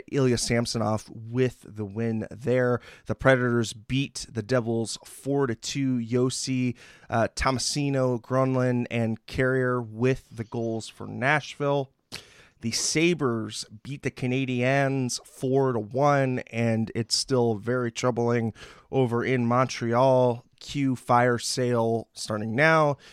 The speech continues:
Thompson, Eakin, Okposo, and Thompson again with your goals for the Sabres. The Lightning beat the Kraken three nothing. Uh, Bellemare, Colton, and Stamkos with your goals for the Lightning.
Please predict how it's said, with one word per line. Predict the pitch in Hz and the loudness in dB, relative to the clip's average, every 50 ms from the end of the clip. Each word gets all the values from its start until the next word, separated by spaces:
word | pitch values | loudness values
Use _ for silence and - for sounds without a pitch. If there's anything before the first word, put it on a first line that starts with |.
| - - - - _ _ - | -20 -20 -20 -20 _ _ -4
Thompson, | - 135 143 151 - - - 156 147 139 135 135 - - - | 4 6 6 6 6 4 2 2 2 2 0 -2 -2 -4 -6
Eakin, | 147 147 131 - 147 139 131 131 - | -8 -6 -2 0 0 2 2 0 0
Okposo, | 113 117 - - - 143 135 135 123 - - - 135 127 123 120 120 120 - - | -2 -4 -6 -6 -2 0 0 0 0 -2 -2 0 2 2 2 2 0 -2 -6 -6
and | 113 113 110 107 110 - - | -6 -6 -4 -6 -6 -10 -12
Thompson | - - 123 123 123 - - - 113 104 | -6 -2 0 0 0 -2 -4 -4 -4 -4
again | - 101 110 104 113 120 120 120 120 117 117 113 - | -4 -6 -6 -2 0 0 2 2 2 2 0 -2 -4
with | - 104 117 113 - - | -6 -6 -6 -6 -6 -8
your | 113 104 | -10 -10
goals | - - 110 107 107 101 - | -8 -6 -6 -4 -4 -6 -8
for | - - - 110 | -10 -14 -14 -14
the | - - | -12 -10
Sabres. | - - 151 160 151 156 151 147 135 - - - - - - - - - _ _ | -6 -4 -2 -2 -2 -2 -2 -4 -4 -6 -8 -10 -10 -14 -20 -20 -20 -20 _ _
The | - 123 123 | -2 2 2
Lightning | 123 117 113 113 147 208 - 127 131 120 110 110 95 76 80 104 | 4 4 6 8 6 6 6 2 0 0 0 -2 -4 -8 -10 -8
beat | 101 127 143 160 - _ | -6 -4 -4 -4 -6 _
the | - 127 | -14 -14
Kraken | - - - 139 135 139 - - 127 117 | -10 -2 2 4 4 4 2 0 -4 -4
three | 113 - - - 160 180 170 131 | -4 -8 -10 -8 -6 -4 -2 0
nothing. | 123 131 131 131 - 139 131 127 127 123 117 - - - - - - _ _ _ - | 2 2 2 2 0 -2 -2 0 0 -2 -4 -6 -14 -20 -20 -20 -20 _ _ _ -4
Uh, | - 120 117 113 107 107 92 | -2 0 2 2 2 0 -2
Bellemare, | 92 110 - 131 123 117 117 117 123 139 147 147 147 143 143 135 135 131 - - - - _ - | -4 0 2 4 4 4 4 4 4 4 6 6 6 6 6 4 4 2 -2 -10 -20 -20 _ -12
Colton, | - - 139 139 139 - - 139 135 127 123 - | -2 4 4 4 4 4 0 0 0 0 0 -2
and | - 113 110 | -2 -4 -2
Stamkos | - - - 143 143 143 139 - 147 131 127 - - | -2 -2 0 2 0 0 0 0 -2 -2 -2 -4 -8
with | - 120 - - | -10 -10 -8 -8
your | 90 87 | -10 -10
goals | - 127 123 123 120 113 - | -4 -2 0 0 0 -2 -4
for | - - - 104 | -10 -12 -12 -10
the | 98 98 | -8 -6
Lightning. | 98 104 131 151 - 139 135 131 127 120 | -4 -2 -2 -2 -2 -4 -4 -4 -4 -6